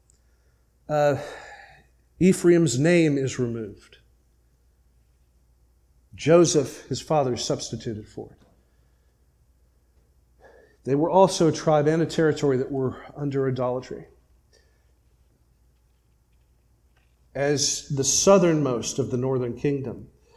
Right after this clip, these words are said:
uh, Jeroboam's idea was basically to bracket the culture of Israel by having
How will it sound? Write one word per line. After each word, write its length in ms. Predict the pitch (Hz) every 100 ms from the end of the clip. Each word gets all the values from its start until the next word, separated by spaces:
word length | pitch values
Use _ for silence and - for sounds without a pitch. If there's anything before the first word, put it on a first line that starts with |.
| _ _ -
uh, 220 | 143 135 143
Jeroboam's 680 | 180 233 165 202 185 156
idea 300 | 151 143 139
was 160 | 139 131
basically 500 | 147 143 143 143 143
to 120 | -
bracket 880 | 131 - 135 151 156 139 - - - - _ _ _ _ _ _ _
the 80 | 127
culture 760 | 127 - 165 - - 117 101 - - _ _ _
of 360 | 135 123 - -
Israel 480 | 147 139 123 101 71
by 180 | 127 123
having 420 | 120 135 117 110